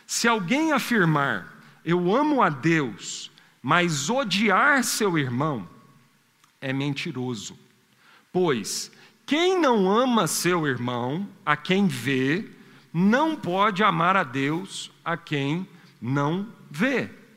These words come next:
Ele nos deu este mandamento: quem ama a Deus, ame também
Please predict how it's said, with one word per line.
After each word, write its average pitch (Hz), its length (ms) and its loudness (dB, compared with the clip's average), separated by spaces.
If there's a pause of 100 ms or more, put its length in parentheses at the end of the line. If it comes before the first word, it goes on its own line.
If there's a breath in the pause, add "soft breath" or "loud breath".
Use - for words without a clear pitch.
(400 soft breath)
Ele 190 220 2
nos 185 240 2
deu 151 260 -2
este 151 320 -2
mandamento: 131 1000 -2 (380 loud breath)
quem 160 300 2
ama 269 320 6
a 180 40 4
Deus, 160 720 0 (380 loud breath)
ame 302 420 2
também 190 840 0